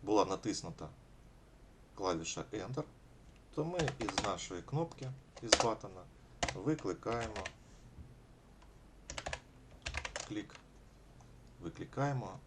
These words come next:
оцю подію. Так, пробуємо. Друкуємо якийсь текст, натискаємо Enter.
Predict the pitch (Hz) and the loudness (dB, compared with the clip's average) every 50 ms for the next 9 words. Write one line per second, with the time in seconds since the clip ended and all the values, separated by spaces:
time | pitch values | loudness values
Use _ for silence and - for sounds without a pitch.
0 | 85 85 - - - - - 95 82 76 78 78 76 76 80 - - - - - | -12 -12 -10 -8 -8 -6 -4 -4 -4 -4 -4 -6 -6 -6 -8 -12 -18 -20 -20 -18
1 | - - - - - - - - - - - - - - - - - - - - | -18 -18 -18 -20 -20 -20 -20 -20 -20 -20 -20 -20 -20 -20 -18 -18 -18 -16 -14 -14
2 | - - - - - - - - - - - - - - - - - - - - | -14 -14 -16 -20 -20 -20 -20 -20 -8 -4 -2 0 0 -2 -4 -8 -16 -18 -18 -18
3 | - - - - - - - - - - - - - - - - - - - - | -18 -20 -20 -18 -20 -18 -16 -14 -12 -10 -6 -4 -4 -4 -4 -8 -12 -12 -10 -8
4 | - - - - - - - - - 151 135 131 - - 147 151 139 - 110 104 | -8 -8 -8 -10 -14 -14 -2 4 6 6 6 6 6 6 8 8 8 8 6 2
5 | 95 92 87 85 80 - - - - - - - - - - - - - - - | 2 0 -6 -6 -8 -10 -10 -12 -14 -16 -16 -18 -18 -16 -14 -10 -6 -4 -4 -2
6 | - - - - - - 131 131 123 110 98 90 85 85 82 85 - - - 98 | -2 -4 -2 0 2 2 2 2 2 2 2 2 0 -2 -2 -4 -6 -6 -6 -8
7 | 90 - - - 90 - - - - - - - - - - - 156 160 156 - | -8 -8 -8 -10 -8 -8 -8 -4 -2 -2 -2 -4 -6 -4 2 4 4 4 4 2
8 | - - - - - - - - - - - - - - - - - - - - | -2 -4 -4 -6 -10 -12 -12 -14 -16 -18 -20 -20 -20 -20 -20 -20 -20 -20 -20 -16
9 | - - 98 95 - 107 - - - 104 98 92 92 92 - - 131 135 143 139 | -12 -10 -8 -4 -4 -4 -2 0 2 2 2 2 0 -2 -2 2 4 6 6 6
10 | - 139 131 131 | 6 6 4 4